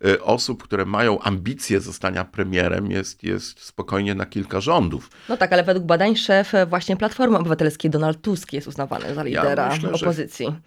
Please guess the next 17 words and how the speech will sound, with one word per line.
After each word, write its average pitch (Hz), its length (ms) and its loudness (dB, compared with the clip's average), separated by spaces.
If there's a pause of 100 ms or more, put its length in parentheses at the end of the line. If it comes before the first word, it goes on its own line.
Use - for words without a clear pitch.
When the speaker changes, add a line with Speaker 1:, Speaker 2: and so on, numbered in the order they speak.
(120)
Speaker 1:
że 139 420 2 (260)
to - 100 2
Speaker 2:
To 247 240 6 (100)
tutaj 233 200 -2
Speaker 1:
jest 196 120 -2
Speaker 2:
bezprecedensowo 208 800 0
widzimy. 131 440 -2 (260)
Speaker 1:
Ja 139 140 -6
myślę, - 280 -6
że 143 160 -4
w - 200 -20 (420)
pierwszej 160 360 0
fazie 139 360 0
to 139 140 -8
rzeczywiście 135 560 -10
będzie 104 300 -6
tak. 90 380 0